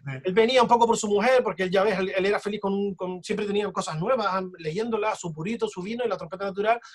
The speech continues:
Speaker 2: y su
Speaker 1: Mm.
Speaker 2: mujer iba a hacer yoga, iba a la playa, Irmi, ¿no? Que es organista, ¿no? Y la verdad que, que, bueno, un friki, ¿no? Como vamos siendo los, todos.
Speaker 1: Qué maravilla, qué maravilla, qué maravilla.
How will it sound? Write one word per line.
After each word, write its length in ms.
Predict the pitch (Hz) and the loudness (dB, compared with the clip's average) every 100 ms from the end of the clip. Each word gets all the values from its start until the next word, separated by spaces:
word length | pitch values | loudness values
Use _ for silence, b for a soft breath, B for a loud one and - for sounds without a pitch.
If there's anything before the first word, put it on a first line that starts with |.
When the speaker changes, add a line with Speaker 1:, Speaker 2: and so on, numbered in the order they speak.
| B B | B B
Speaker 2:
y 60 | |
su 160 | 180 175 | -6 -4
Speaker 1:
Mm. 40 | |
Speaker 2:
mujer 220 | 165 202 - | -4 -4 -6
iba 80 | 185 | -10
a 40 | |
hacer 180 | 160 143 | -8 -6
yoga, 280 | 143 240 208 | -2 0 -2
iba 120 | 196 | -4
a 20 | |
la 140 | 180 156 | -4 -4
playa, 260 | 214 202 | -4 -2
Irmi, 300 | 190 214 185 | -2 -4 -4
¿no? 120 | 180 208 | -4 -4
Que 100 | 165 | -2
es 60 | |
organista, 460 | 185 170 202 202 190 | -2 -2 -4 -4 -6
¿no? 160 | 208 - b b b b | -8 -12 b b b b
Y 140 | - 190 | -6 2
la 140 | 175 | 4
verdad 240 | 170 170 170 | 4 2 2
que, 380 | 202 190 185 170 | 0 0 -2 -4
que, 180 | 165 151 | -10 -8
bueno, 280 | 175 160 - 151 147 _ | -8 -8 -10 -20 -20 _
un 120 | 180 170 | -14 -2
friki, 360 | - 180 139 | 0 0 -2
¿no? 120 | 147 | -10
Como 260 | 170 147 147 | -8 -8 -8
vamos 180 | 156 - | -8 -8
siendo 260 | 165 160 | -8 -6
los, 180 | 156 151 - - | -6 -6 -10 -4
todos. 260 | 175 156 - | -2 -4 -8
Speaker 1:
Qué 80 | 143 | -8
maravilla, 480 | 135 135 135 131 127 | -6 -2 0 0 -2
qué 100 | 127 | -2
maravilla, 480 | 123 123 123 120 117 | -4 -4 -4 -6 -8
qué 80 | 117 | -10
maravilla. 460 | 120 123 120 123 | -12 -14 -16 -20